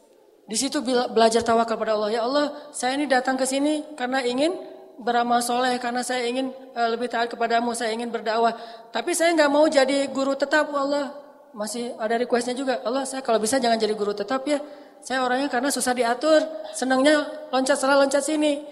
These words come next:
Jadi kalau bisa yang bebas-bebas aja ya Allah," gitu. Akhirnya diundang, alhamdulillah ngajar.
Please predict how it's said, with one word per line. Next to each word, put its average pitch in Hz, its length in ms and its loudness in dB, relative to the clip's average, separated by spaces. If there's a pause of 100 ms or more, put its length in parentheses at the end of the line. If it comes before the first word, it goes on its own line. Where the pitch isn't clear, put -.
(140)
Jadi 254 160 -2
kalau 254 220 2
bisa 247 180 0
yang 262 160 2
bebas-bebas 226 540 2
aja 240 180 4
ya 202 160 4
Allah," 185 380 0
gitu. 175 180 -4 (500)
Akhirnya 208 400 0
diundang, 254 480 6
alhamdulillah 262 400 6
ngajar. 233 540 6